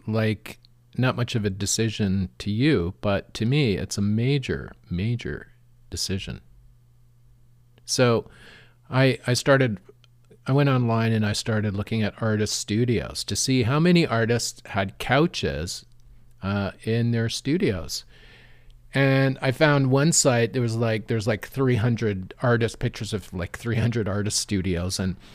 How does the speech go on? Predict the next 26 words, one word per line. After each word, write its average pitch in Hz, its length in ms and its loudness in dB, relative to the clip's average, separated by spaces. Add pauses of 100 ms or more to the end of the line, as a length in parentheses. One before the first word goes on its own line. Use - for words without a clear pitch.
(320)
and, 104 540 0
uh, 98 300 -2
of 127 160 -2
different, 147 220 2
you 139 60 2
know, 107 140 2
sculptors, - 680 -4
painters, 87 680 -6
whatever, 76 500 -12
new 90 160 -6
media 85 360 -6
people, 87 500 -8 (640)
uh, 82 380 -10
photographers 90 1040 -6
are 87 180 -8
there 92 520 -4 (120)
even. 92 580 -6 (260)
And 110 360 -2
I 107 60 -4
started, 113 680 0 (180)
uh, 101 260 -2
scrolling 120 880 0
through 101 560 -4 (640)
this 98 680 -2 (160)
site 113 840 -2
and 98 580 -6